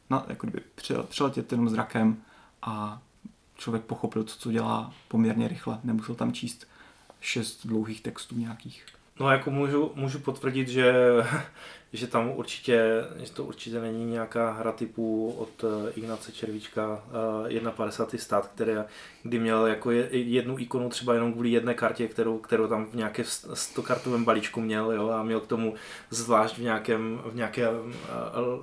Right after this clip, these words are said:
Speaker 2: nějakém lama, lama chartu, <laughs> jako tam měl popisek potom ještě na jeden odstavec, jako co to přesně dělá pravidlově, protože to byla výjimka z pravidel.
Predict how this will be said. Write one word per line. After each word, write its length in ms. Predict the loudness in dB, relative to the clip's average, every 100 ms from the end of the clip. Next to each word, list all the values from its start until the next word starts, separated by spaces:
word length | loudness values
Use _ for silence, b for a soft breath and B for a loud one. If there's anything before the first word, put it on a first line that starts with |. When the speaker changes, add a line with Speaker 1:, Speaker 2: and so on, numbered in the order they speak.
| -8
Speaker 2:
nějakém 300 | -8 -6 -2
lama, 380 | 0 0 -2 -4 B B B
lama 240 | -6 -4 -2
chartu, 460 | 0 0 2 0 0 -2 -4
<laughs> 220 | -2 -2
jako 220 | -2 0
tam 180 | 0 0
měl 200 | 2 0 -2 B B
popisek 540 | 8 8 8 8 8
potom 260 | 8 6 8
ještě 260 | 6 8 6
na 180 | 8 6
jeden 240 | 6 4
odstavec, 520 | 2 4 6 6 6 6
jako 200 | 4 2
co 140 | 2
to 80 | 0
přesně 340 | 2 0 2
dělá 180 | 4 4
pravidlově, 500 | 4 6 6 6 4
protože 220 | 2 -2
to 100 | 0
byla 160 | 2 4
výjimka 320 | 4 0 -2
z 80 | 0
pravidel. 460 | 2 4 4 2